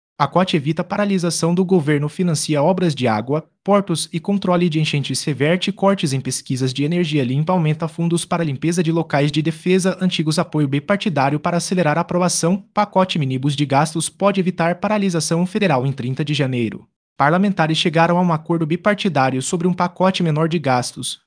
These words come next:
o chamado Minibus, para financiar agências federais essenciais e reduzir o risco de uma paralisação do governo ao final de janeiro. Principais pontos do pacote: o texto visa financiar os departamentos do Interior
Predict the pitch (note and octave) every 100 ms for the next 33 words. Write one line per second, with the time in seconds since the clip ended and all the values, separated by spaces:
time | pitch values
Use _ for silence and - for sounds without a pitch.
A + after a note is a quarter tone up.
0 | - F#3+ A3 F3+ D3+ C3+ C3 C#3+ C#3+ C3
1 | C3 - _ _ F3 E3 D#3+ F3 D#3+ E3
2 | E3 E3 D#3 D#3 D3+ - F#3+ F3+ D#3+ E3+
3 | F3+ F#3 G3 F#3 F3 D#3+ E3 - - F#3
4 | G#3 G#3+ D#3+ F3+ D#3 D#3 F3+ - F3+ F#3
5 | F3 F3+ F3 E3+ E3+ D#3+ F3 F#3 F#3 F#3
6 | C#3+ E3 D3 D3+ E3+ B2+ B2+ C#3+ D#3 D3+
7 | C3+ G#2 - _ _ _ D3 C3+ F#3+ D#3
8 | D3+ - E3 D#3 C3+ C#3 D#3+ D#3 - F3+
9 | F3+ E3+ E3 D3+ D3 A#2+ C#3 D3 D3+ G3+
10 | G3 - D3+ E3+ D#3 E3+ G3 G#3 G3+ D#3
11 | D3+ D3+ B2+ D3+ G#3+ G3+ C#3+ C3